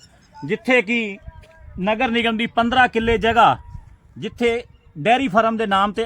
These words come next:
ਆਪਣੇ ਚਹੇਤਿਆਂ ਨੂੰ ਖੁਸ਼ ਕਰਨ ਲਈ ਇੱਕ ਸੌ ਪੈਂਹਠ ਰੁਪਏ ਫੁੱਟ ਆ ਬਾਹਠ ਪਲਾਟ ਜਿਹੜੇ ਕੱਟ ਕੇ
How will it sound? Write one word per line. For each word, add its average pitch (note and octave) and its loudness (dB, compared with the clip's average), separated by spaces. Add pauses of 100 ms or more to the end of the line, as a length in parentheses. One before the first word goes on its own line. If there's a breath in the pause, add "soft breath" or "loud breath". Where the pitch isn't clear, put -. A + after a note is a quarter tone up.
ਆਪਣੇ A3+ 2
ਚਹੇਤਿਆਂ G#3 0
ਨੂੰ A#3+ -2
ਖੁਸ਼ B3+ -4
ਕਰਨ A3+ -2
ਲਈ G3+ -2 (360 soft breath)
ਇੱਕ A3 -4
ਸੌ C4 -2
ਪੈਂਹਠ B3 2
ਰੁਪਏ A3+ 0
ਫੁੱਟ G#3+ -2 (100)
ਆ A3 4
ਬਾਹਠ A3+ 4
ਪਲਾਟ G3+ 6
ਜਿਹੜੇ A3 6
ਕੱਟ G#3 2
ਕੇ G#3 6